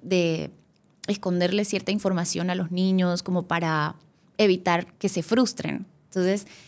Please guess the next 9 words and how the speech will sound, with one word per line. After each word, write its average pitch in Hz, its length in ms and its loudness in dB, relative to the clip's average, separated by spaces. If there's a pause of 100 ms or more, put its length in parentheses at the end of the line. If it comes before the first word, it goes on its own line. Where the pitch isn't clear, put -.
(240)
esta 214 280 2
estrategia 196 500 0
que 214 100 -4
nos 202 160 2
brindas 180 260 0
me 208 80 -2
parece 180 320 -4
espectacular 170 800 -2
porque 247 400 0